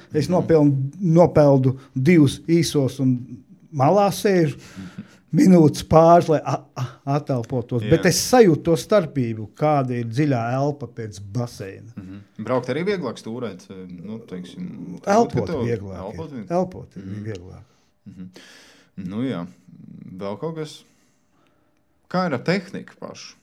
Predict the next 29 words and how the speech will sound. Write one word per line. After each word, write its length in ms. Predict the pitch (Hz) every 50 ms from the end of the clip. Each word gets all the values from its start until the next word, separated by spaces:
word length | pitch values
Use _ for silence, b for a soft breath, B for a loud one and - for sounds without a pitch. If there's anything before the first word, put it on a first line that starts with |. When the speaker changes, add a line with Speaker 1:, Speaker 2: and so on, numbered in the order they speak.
| _ _ _ _ _ _ - -
Speaker 2:
Kā 180 | - 104 98 90
tu 80 | - 104
vērtē, 380 | 104 117 123 123 - 98 87 82 -
teiksim, 480 | - - - - - - 87 - - - _ b b b b b b b b b _
kā 160 | - 98 95 98
ir 120 | 92 92
tagad 320 | - 135 135 120 101 95
braukt 280 | 95 98 104 95 90 -
ar 60 | 92
mūsdienu 480 | 90 95 110 131 127 123 104 92 92 90
tehniku 460 | - 95 95 - - - - - -
un 80 | - -
kā 160 | - - -
bija? 160 | 92 113 117
Speaker 1:
Nu. 560 | 120 120 120 120 120 117 117 113 110 101 98 92 _ _ _ _ _ _ _ -
Speaker 2:
Bremzes. 720 | 95 117 107 101 104 110 110 104 - 87 - - - _ _ _ _ _ _ _ _ _ _ _ _ _ _ _ _ _ _ _ _ _ _ _ _ B B B B B B
Speaker 1:
Pirmo 340 | - 175 202 196 196 160 156
reizi 400 | 160 180 190 202 202 202 170 190
es 120 | 185 185 -
uz 140 | 165 151 135 143 139 131 - -
ārzem 520 | - 165 185 180 156 127 135 156 139 139 127
gonku 360 | 131 165 180 202 214 190 180
aizbraucu 400 | 175 175 165 143 147 143 135 127
divtūkstošā, 840 | 127 143 156 147 151 156 156 143 - - 139 123 117 - - 135 123 - _ _ -
divtūkstoš 540 | 131 147 156 131 - 160 156 135 151 127 - -
piektajā 420 | - 160 127 - - 143 131 123 123
gadā 360 | 123 185 196 190 165 156 131 123
uz 260 | 123 131 135 117 117 123
Grācu. 640 | 135 127 113 139 151 170 190 214 233 226 - -